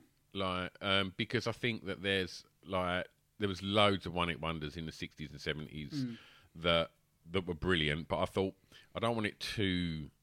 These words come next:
Speaker 1: full on. So I've kind of gone, may-, I would say most of mine are eighties and nineties.
Speaker 2: Yeah, same. I would say that. And, like, mostly they're one-hit wonders, but they might have maybe released something else, but it sort of didn't chart.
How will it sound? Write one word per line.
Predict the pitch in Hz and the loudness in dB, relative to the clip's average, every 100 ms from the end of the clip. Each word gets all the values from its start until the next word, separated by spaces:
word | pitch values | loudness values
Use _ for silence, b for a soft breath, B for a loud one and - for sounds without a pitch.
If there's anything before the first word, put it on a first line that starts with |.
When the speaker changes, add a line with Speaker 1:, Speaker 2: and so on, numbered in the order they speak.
| _ - | _ -18
Speaker 1:
full | - 92 80 | -4 -2 0
on. | 85 | 0
So | 160 | 0
I've | 160 | 0
kind | - 233 208 | 2 2 4
of | |
gone, | 185 170 | 2 2
may-, | 160 156 - | 2 2 2
I | 147 | 0
would | 147 | 0
say | - 175 | 0 0
most | 165 156 - | 4 4 4
of | 135 | 2
mine | 120 120 | 0 4
are | 117 | 4
eighties | 110 - 95 | 4 0 -2
and | 95 | 0
nineties. | 95 85 85 | 2 2 2
Speaker 2:
Yeah, | 165 123 - - _ - | 0 0 -4 -12 _ -10
same. | - 165 120 110 - _ | -6 -4 -4 -6 -16 _
I | 143 143 | -8 -6
would | 135 | -4
say | - 110 107 | -6 -6 -8
that. | 107 - _ - | -12 -12 _ -4
And, | 160 | 0
like, | 180 185 - b b b b b _ - | 2 0 -2 b b b b b _ -4
mostly | 196 262 269 - 170 | 6 8 8 4 2
they're | 147 | 2
one-hit | 143 139 131 139 | 2 2 0 -2
wonders, | 135 135 131 131 135 - - | -2 -2 -2 -2 -6 -8 -4
but | 139 139 - _ _ | -4 -4 -10 _ _
they | 156 160 | -4 -2
might | 185 156 | 0 0
have | 151 156 - | -2 -10 -10
maybe | 180 190 185 147 135 | -2 4 4 4 0
released | 139 135 - - | 0 -2 -4 -12
something | - 143 139 139 | -6 0 0 0
else, | 135 131 - | -2 -4 -4
but | 135 131 | -4 -4
it | 135 139 | -6 -6
sort | 151 135 | -6 -6
of | 131 | -4
didn't | 139 135 | -4 -4
chart. | 135 - 127 104 101 | -6 -6 -6 -6 -10